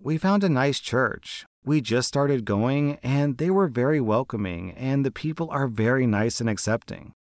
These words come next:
One of the reasons we joined was we wanted to be married in a church. That's right, we're engaged. We were already thinking of marriage, but these last few months, we've really solidified our commitment to each other and our future together.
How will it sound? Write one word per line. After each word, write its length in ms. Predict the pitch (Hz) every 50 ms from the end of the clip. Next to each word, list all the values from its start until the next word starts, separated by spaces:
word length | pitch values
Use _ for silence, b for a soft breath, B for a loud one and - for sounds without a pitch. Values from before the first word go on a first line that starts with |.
| _ -
One 180 | 107 139 175
of 80 | 214 202
the 100 | 202 151
reasons 380 | 120 120 123 135 135 131 113
we 120 | 123 127 113
joined 520 | 98 101 98 98 107 117 123 127 127 120
was 360 | 110 104 110 120 123 123 113
we 120 | 123 135 131
wanted 280 | 139 151 156 160 151 -
to 80 | 139
be 120 | 123 127 117
married 400 | 110 101 98 101 104 107 101 95
in 100 | 95 95
a 80 | 92
church. 520 | 90 - - 107 101 - - - - - - _ _ _ -
That's 240 | - 165 190 - -
right, 320 | 214 240 262 233 143 104 - - -
we're 160 | - 156 175
engaged. 760 | 185 185 170 151 185 214 208 160 117 107 - - - - - - _ _ _ -
We 160 | 170 190 202
were 160 | 196 185 156
already 380 | 113 113 107 107 110 107 107 104
thinking 380 | - 107 104 98 - 110 98
of 80 | 98 92
marriage, 600 | 92 95 98 101 92 - - - - - - - _ -
but 340 | - 110 117 123 127 123 -
these 240 | - 123 117 104 101
last 320 | 98 107 120 131 - -
few 160 | - 139 131
months, 480 | 120 104 98 101 117 127 135 - - -
we've 340 | - 113 131 135 127 110 113
really 280 | 104 104 110 117 127
solidified 580 | 127 - - 107 104 104 120 - - 113 113 117
our 100 | 117 110
commitment 460 | - - 95 104 113 113 113 110 101
to 140 | - 107 107
each 180 | 104 101 - 101
other 220 | 104 104 110 107
and 160 | 104 107 107
our 100 | 104 98
future 340 | - - 104 107 104 - 101
together. 440 | 95 95 92 98 95 92 78 73